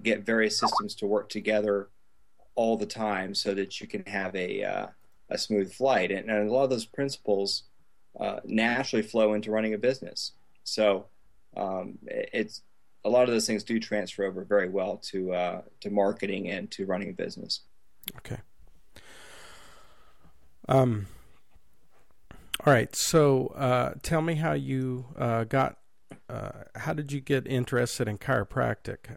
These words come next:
Speaker 2: Uh, you were a patient, uh, first, I would imagine, correct?
Speaker 1: Mm. Yes, I, uh, I used to run quite a bit. Um, I wasn't an athlete or a marathoner or anything, but, uh, I did like to go on a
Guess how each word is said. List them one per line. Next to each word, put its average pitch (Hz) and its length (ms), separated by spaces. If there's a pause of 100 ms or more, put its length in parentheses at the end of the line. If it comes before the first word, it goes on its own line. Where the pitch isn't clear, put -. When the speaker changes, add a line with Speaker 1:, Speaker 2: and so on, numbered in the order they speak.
Speaker 2:
Uh, 101 300 (420)
you 113 280
were 98 160
a - 20
patient, 113 760
uh, 92 300
first, 110 440
I 101 80
would 98 180
imagine, 98 420
correct? 110 380
Speaker 1:
Mm. 101 200 (1500)
Yes, 139 400
I, 127 260
uh, 113 380
I 117 60
used 185 240
to 123 60
run 110 280
quite 127 240
a - 20
bit. 135 260 (400)
Um, 101 460
I 107 140
wasn't 107 380
an 92 220
athlete 95 520
or 90 100
a 87 60
marathoner 92 540
or 90 280
anything, 95 480
but, 90 320
uh, 87 220
I 90 100
did 104 380
like 104 300
to 98 280
go 104 280
on 95 220
a 92 300